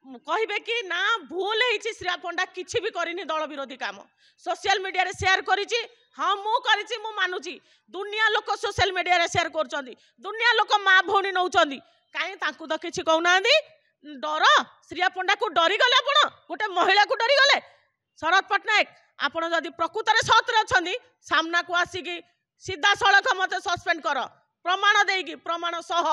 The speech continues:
ନା କି ଘରେ ବସିକି ଲୁଚିକି ସ୍ୱାଇଁ ବାବୁଙ୍କ ହାତରେ ଲେଟର ପଠେଇବାର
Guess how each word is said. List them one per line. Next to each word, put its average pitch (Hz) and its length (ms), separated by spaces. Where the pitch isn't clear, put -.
ନା 302 140
କି 381 160
ଘରେ 381 300
ବସିକି 381 460
ଲୁଚିକି 359 500
ସ୍ୱାଇଁ 381 240
ବାବୁଙ୍କ 349 320
ହାତରେ 339 300
ଲେଟର 320 320
ପଠେଇବାର 277 400